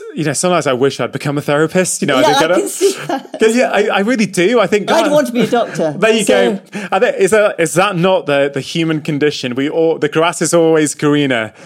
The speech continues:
Speaker 1: on the other side. It's like, "Oh, if I did that, then," you know, um,
Speaker 2: I wanted my daughter to be a doctor, and she's a therapist.
Speaker 1: There
Speaker 2: I
Speaker 1: you
Speaker 2: thought
Speaker 1: go.
Speaker 2: I was gonna make her the doctor I wasn't.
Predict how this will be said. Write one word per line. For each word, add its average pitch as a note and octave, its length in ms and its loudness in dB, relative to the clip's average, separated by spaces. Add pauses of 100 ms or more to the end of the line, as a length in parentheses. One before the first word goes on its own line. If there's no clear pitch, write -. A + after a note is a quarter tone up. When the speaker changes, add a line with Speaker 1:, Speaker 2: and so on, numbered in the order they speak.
(380)
Speaker 1:
on E3 220 2
the D#3 120 4
other D3+ 180 2
side. B2 380 -2
It's A#2+ 100 -8
like, F3+ 120 -4
"Oh, E3+ 260 -4
if - 200 -4
I E3 140 -2
did D3+ 280 -2
that, C#3 640 -2 (360)
then," B2+ 460 -2
you F#3 80 0
know, D3+ 160 2 (440)
um, B2 320 -2
Speaker 2:
I F#3+ 100 0
wanted G#3+ 280 -4
my F#3 160 -6
daughter G3 400 -6
to - 120 -14
be D#3 160 -10
a C#3 40 -10
doctor, C#3 360 -12
and C#3+ 120 -10
she's D3 220 -8
a C#3+ 60 -8
therapist. C#3+ 720 -12
Speaker 1:
There D#3 160 -4
Speaker 2:
I - 60 0
Speaker 1:
you - 60 0
Speaker 2:
thought - 80 0
Speaker 1:
go. - 60 2
Speaker 2:
I - 100 2
was A#3 100 -2
gonna G3 180 -4
make F#3 220 -4
her F#3 300 -2
the D#3 100 -10
doctor - 360 -8
I D3+ 200 -8
wasn't. - 580 -10